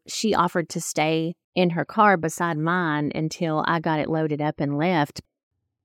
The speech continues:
And there had been several instances in that same parking lot that were reported where someone had attempted to kidnap people.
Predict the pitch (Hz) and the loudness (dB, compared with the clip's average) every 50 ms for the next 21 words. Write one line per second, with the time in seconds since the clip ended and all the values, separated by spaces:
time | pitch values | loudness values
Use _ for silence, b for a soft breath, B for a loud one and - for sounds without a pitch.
0 | _ _ _ - - 214 220 214 202 180 175 185 180 180 - - 214 214 190 185 | _ _ _ 2 4 6 6 6 6 4 4 2 2 2 2 2 2 2 2 2
1 | 165 - - 196 196 190 - - 185 175 165 - 170 160 156 170 160 160 156 - | 0 0 0 -2 -2 -2 -2 -2 -2 -2 0 0 -4 -4 -2 -2 0 0 0 -2
2 | - - - - 185 175 175 165 156 - - 170 175 - - 180 156 160 151 143 | -2 -6 -4 -2 0 0 0 -2 -2 -2 0 0 0 0 -2 -2 -2 0 0 0
3 | - 160 160 - - 160 160 156 143 147 147 143 - - - 190 185 180 185 170 | 0 -2 -2 -2 -2 -2 -2 -2 -2 -4 -4 -6 -6 -4 -2 0 2 2 2 2
4 | - - - - - 247 220 214 _ _ _ _ _ - 190 190 185 165 151 - | 2 0 -2 -2 -2 -2 -4 -6 _ _ _ _ _ -4 0 2 2 2 2 0
5 | _ _ - - - 226 196 175 170 165 170 156 151 - - 180 - - 190 175 | _ _ -8 0 4 4 4 4 4 2 0 -2 -2 -2 -6 -6 -2 0 0 0
6 | 165 - 147 - 151 - - 196 214 233 226 175 147 - - - 175 151 - - | 2 0 -2 -4 -4 -6 -2 -2 -2 0 0 0 -2 -2 -4 -2 -2 -2 -2 0
7 | 139 156 175 | -2 -2 -4